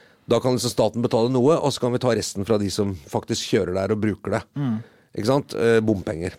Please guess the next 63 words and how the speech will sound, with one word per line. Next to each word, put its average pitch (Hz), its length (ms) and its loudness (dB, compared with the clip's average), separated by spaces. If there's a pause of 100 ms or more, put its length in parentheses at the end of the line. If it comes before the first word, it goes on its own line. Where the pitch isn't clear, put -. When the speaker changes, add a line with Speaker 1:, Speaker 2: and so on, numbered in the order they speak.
(100)
Speaker 2:
Mm. 151 80 -2
Speaker 1:
Så 117 100 4
da 110 120 2
kan 123 100 2
vi 120 60 2
låne 98 1000 2
noe 98 180 -6
mye, 98 300 -2
ikke - 80 -8
sant, 127 160 0
penger, 127 340 0
for, 104 180 -2
og - 60 0
som 107 200 -2
de 101 80 0
skal 101 200 -2
betale 92 420 -4
ned 92 140 -6
med 95 120 -6
de 98 60 -4
bompengene 85 520 -8
på 90 100 -4 (320)
over 87 120 -4
ti 87 240 -10
år 76 120 -8
eller 76 120 -12
noe 80 80 -14
Speaker 2:
Ja, 135 160 -4
Speaker 1:
sånt, - 0 -
da. - 60 -8
Speaker 2:
helt, 110 160 -14
ja. - 60 -18 (260)
Mm. 104 60 -8
Speaker 1:
Og 107 100 4
når 117 100 6
det 120 80 6
er 123 180 0
ferdig, 160 200 4
så 131 600 4 (160)
da 151 140 4
tar 147 200 2
vi 98 140 2
vekk 87 80 -4
bomstasjonen. 104 500 0
Da 113 280 2
er 90 40 -2
vi 90 100 -2
liksom, 82 380 -4
eh, 80 100 -8 (260)
Speaker 2:
Mm. 120 220 -2
Speaker 1:
da - 80 0
har 98 60 2
vi 101 100 4
betalt 90 360 -2
ned 98 100 0
den, 135 100 2
så - 40 -8
kan 101 140 2
vi 98 80 0
begynne 87 300 -2
å 85 40 -6
bruke 85 280 -6
det. 87 140 -2